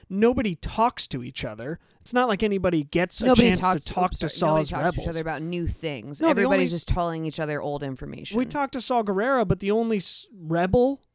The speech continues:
Speaker 1: from Saw, the only extremist that we talked to is the guy at the beginning of the movie that Cassian shoots in the back. And he d-, and his only character is, "I've gotta go, and I don't trust you," or, like, what? So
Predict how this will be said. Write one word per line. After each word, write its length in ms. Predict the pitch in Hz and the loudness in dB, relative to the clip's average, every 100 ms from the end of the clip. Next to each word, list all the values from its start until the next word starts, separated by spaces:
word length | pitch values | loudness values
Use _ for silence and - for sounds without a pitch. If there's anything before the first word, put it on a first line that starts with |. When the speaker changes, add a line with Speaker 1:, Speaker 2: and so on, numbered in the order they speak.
| _ | _
Speaker 1:
from 260 | - 226 202 | -6 -4 -2
Saw, 380 | - 214 226 175 | -2 -2 -2 -2
the 140 | 175 | 0
only 220 | 214 233 | 0 0
extremist 840 | 160 - - 151 170 202 233 - 185 | 0 -4 -6 -4 -2 -2 -6 -10 -8
that 160 | 165 | -6
we 100 | 156 | -6
talked 320 | 156 208 226 - | -4 -4 -4 -4
to 200 | 156 156 | -4 -4
is 180 | 180 175 | -6 -6
the 100 | 185 | -6
guy 280 | 175 196 277 | -6 -4 -4
at 80 | 220 | -4
the 60 | |
beginning 280 | 180 185 196 | -4 -4 -2
of 60 | 180 | -2
the 60 | |
movie 280 | 185 285 262 | 0 0 0
that 100 | 190 | -4
Cassian 460 | 196 208 208 226 190 | -4 -4 -4 -4 -4
shoots 280 | - 233 - | -4 -6 -8
in 60 | |
the 60 | 165 | -8
back. 460 | 175 269 151 - _ _ _ _ _ - | -4 -6 -8 -16 _ _ _ _ _ -6
And 120 | 190 | -2
he 160 | 214 269 | 0 2
d-, 80 | 262 - | 0 -2
and 240 | 190 202 | -2 0
his 260 | 190 247 240 | 0 0 0
only 220 | 208 185 | -2 -2
character 480 | 190 170 165 175 165 | -2 -4 -2 -2 0
is, 140 | 156 | 0
"I've 140 | 160 151 | -2 -2
gotta 180 | 170 151 | -2 2
go, 420 | 170 156 117 - _ _ _ _ - | 2 2 0 -12 _ _ _ _ -8
and 120 | 156 | -2
I 120 | 160 | 0
don't 320 | 160 151 143 - | 0 -2 -8 -4
trust 320 | 190 151 - | -2 -2 -4
you," 220 | 127 113 | -8 -8
or, 160 | 117 131 | -8 -8
like, 200 | 131 135 | -8 -6
what? 320 | 160 - - | -6 -6 -8
So 280 | - 233 | -4 -4